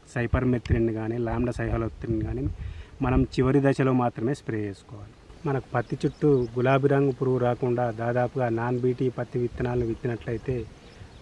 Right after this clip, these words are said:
వాటికి ఆహారంగా అది దొరుకుతుంది. కాబట్టి మనకు వీలైనంత వరకు గులాబీ రంగు రెక్కల పురుగు అంతా కూడా నాన్ బీటీ మీదకి వెళ్ళి గుడ్లు పెట్టి ఆ నుంచి బ-, అటే బయటికి ఉండడం జరుగుతుంది. కాబట్టి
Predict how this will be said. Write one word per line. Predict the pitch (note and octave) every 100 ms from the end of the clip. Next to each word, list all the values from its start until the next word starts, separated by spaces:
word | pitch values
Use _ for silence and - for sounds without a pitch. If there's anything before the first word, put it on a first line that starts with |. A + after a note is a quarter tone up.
| - C3
వాటికి | B2 B2+ C3+
ఆహారంగా | A#2 A#2 A#2+ C3 C3 C3 B2+
అది | A#2 A2+
దొరుకుతుంది. | A2 - - B2
కాబట్టి | A#2+ A#2 A2+ - C3 A2
మనకు | A2+ A#2 A2 A2 - -
వీలైనంత | B2+ B2+ B2+ B2 B2
వరకు | A#2+ C3 B2
గులాబీ | B2 B2 B2
రంగు | B2+ B2
రెక్కల | A2+ B2+
పురుగు | A#2 B2+ A#2+
అంతా | A#2 A#2
కూడా | A#2 A#2+ A#2+
నాన్ | A2 A2+ A#2
బీటీ | A#2+ A#2
మీదకి | A#2+ A#2 A2+
వెళ్ళి | A2+ A2 A#2+ A2 - - - - -
గుడ్లు | A#2+ A#2 A#2+
పెట్టి | A#2+ A#2 B2
ఆ | A#2
నుంచి | B2 A2+ B2
బ-, | B2 - A2+
అటే | B2+
బయటికి | A2+ A2+ - C3
ఉండడం | A#2+ A2+ A2+
జరుగుతుంది. | A2 A2 G#2+ A#2
కాబట్టి | A2+ A2 A2 -